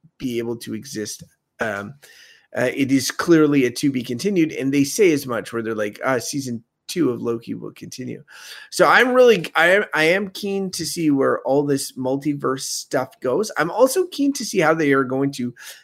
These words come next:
explain it, like, um, in, in, 'cause yes, as much as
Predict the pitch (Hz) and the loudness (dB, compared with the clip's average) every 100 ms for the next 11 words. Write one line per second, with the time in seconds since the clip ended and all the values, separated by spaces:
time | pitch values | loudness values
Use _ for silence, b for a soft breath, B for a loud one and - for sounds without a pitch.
0 | _ 139 139 - - 113 113 127 185 - | _ -6 -4 -6 -6 -4 -2 0 0 0
1 | - - 139 131 123 - 120 120 120 120 | -4 -8 -2 -2 -2 -6 0 2 0 -2
2 | - 135 127 - 131 123 120 - _ 139 | -6 -4 -4 -6 -8 -8 -10 -16 _ -10
3 | 139 139 - 147 151 127 143 - B B | -4 -4 -4 -2 0 0 -6 -12 B B
4 | - 139 139 151 147 123 123 127 | -6 -2 2 0 0 -2 -4 -6